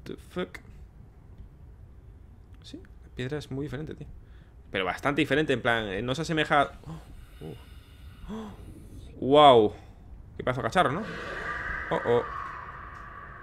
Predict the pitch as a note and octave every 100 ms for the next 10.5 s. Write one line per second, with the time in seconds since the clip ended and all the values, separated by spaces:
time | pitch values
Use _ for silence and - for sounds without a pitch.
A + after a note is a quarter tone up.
0 | - - A#1+ - A2+ A2+ - - - -
1 | - - - - - - D#3 D#3+ F3+ F3
2 | G#3+ A3+ A#3+ - - - - - - -
3 | - - - - - - - - - -
4 | - - C3 C3 B2+ B2 B2 B2 A#2 D3+
5 | F#3 F3+ E3+ D#3+ D#3+ D3+ C#3+ C#3+ C#3 C3
6 | C3 - - - - - - - - -
7 | - - - - - C#3 C#3 D#3 F3 F3+
8 | D#3 D#3 D3+ D3+ C#3+ C#3+ C#3+ C#3 - C3
9 | C3 C#3 C3 B2+ C#3 C3 A#2 B2+ B2 G3
10 | G3 A#3 A3 -